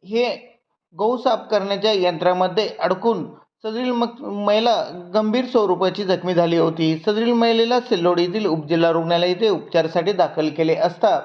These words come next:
सदरील महिलेचा मृत्यू झाल्याची माहिती वैद्यकीय अधिकारी यांनी ओढत बाजार पोलिसांना दिली. सदर घटनेची माहिती मिळताच ओढत बाजार पोलिसांनी सदरील घटनेचा पंचनामा करत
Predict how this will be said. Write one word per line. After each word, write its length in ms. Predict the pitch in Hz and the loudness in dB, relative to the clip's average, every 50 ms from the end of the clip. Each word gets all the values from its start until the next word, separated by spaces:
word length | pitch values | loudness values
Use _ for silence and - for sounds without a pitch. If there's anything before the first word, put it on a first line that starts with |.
| - - - - _ _ _ _ - | -8 -18 -20 -20 _ _ _ _ -10
सदरील 280 | 214 220 226 226 240 240 | -8 -6 -4 -2 -2 0
महिलेचा 480 | 233 233 226 226 226 226 220 240 240 | 2 2 2 2 2 2 2 0 0
मृत्यू 340 | 233 214 185 160 156 175 170 | 0 0 -4 -4 -2 -2 0
झाल्याची 420 | 156 175 175 170 175 170 170 214 202 | 2 2 2 2 0 -2 -2 -4 -2
माहिती 420 | 185 190 196 202 190 190 247 226 208 | 0 0 0 0 0 -2 -4 -2 0
वैद्यकीय 540 | 165 170 165 160 165 - 185 180 185 190 - - - - | 0 0 0 -2 -4 -2 0 2 2 2 0 -2 -2 -2
अधिकारी 520 | 175 165 190 185 190 202 202 214 185 139 - - - - _ _ _ _ | 0 0 0 0 0 0 0 0 -2 -6 -8 -12 -20 -20 _ _ _ _
यांनी 300 | - 175 196 202 214 240 247 | -8 -6 -6 -4 -2 -2 -2
ओढत 320 | 240 208 185 175 160 147 | 0 0 0 0 0 -2
बाजार 280 | 160 165 170 160 175 175 | 0 0 2 2 0 -2
पोलिसांना 500 | 170 180 165 165 160 160 165 160 165 165 | -2 -4 -4 -4 -2 -2 0 0 0 0
दिली. 340 | 151 151 139 131 139 143 156 - - _ _ _ _ _ _ - | 0 0 -2 -2 -4 -6 -8 -10 -14 _ _ _ _ _ _ -10
सदर 160 | 220 220 220 247 | -10 -8 -6 -2
घटनेची 380 | 240 247 247 240 240 226 233 254 | -4 -4 -2 -4 -6 -4 -2 0
माहिती 300 | 233 202 160 156 156 170 | 2 2 0 0 -2 -4
मिळताच 340 | 170 175 175 170 220 226 202 | -4 -2 -2 0 0 0 0
ओढत 240 | 196 160 180 170 165 | 0 0 0 0 0
बाजार 260 | 160 170 170 170 170 | 0 0 0 0 0
पोलिसांनी 540 | 170 170 180 175 180 170 - 196 196 214 220 | -2 -4 -4 -4 -4 -2 -2 -2 -2 -2 -4
सदरील 360 | 214 196 170 165 156 170 151 - - - _ _ _ _ - | -2 -2 -2 0 0 -2 -4 -4 -10 -20 _ _ _ _ -14
घटनेचा 480 | 156 185 190 190 202 202 202 - 240 233 | -10 -10 -8 -8 -8 -10 -6 -2 -2 -2
पंचनामा 560 | 233 - 170 165 160 170 175 170 170 170 175 170 | 0 0 -2 -2 0 -2 0 0 0 0 -2 -2
करत 300 | 170 185 196 208 208 | -2 0 0 0 0